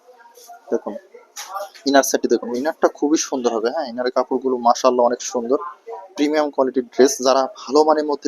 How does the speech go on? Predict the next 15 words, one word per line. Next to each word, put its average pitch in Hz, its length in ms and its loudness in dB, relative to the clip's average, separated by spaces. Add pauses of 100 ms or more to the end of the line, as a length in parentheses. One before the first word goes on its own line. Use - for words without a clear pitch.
(140)
ড্রেস 135 280 4
চাচ্ছেন 127 380 2
আমাদের 120 220 -4
কাছ 123 100 -8 (100)
থেকে, 123 160 -4 (400)
তারা 131 120 6 (100)
এই 143 120 6
ধরনের 143 300 -2
ড্রেসগুলো 127 420 2
নিতে 139 220 -8
চান। - 100 -16 (680)
দেখুন - 240 2 (280)
কালার 147 300 4
কম্বিনেশনগুলো 143 540 0
দেখুন 117 160 -2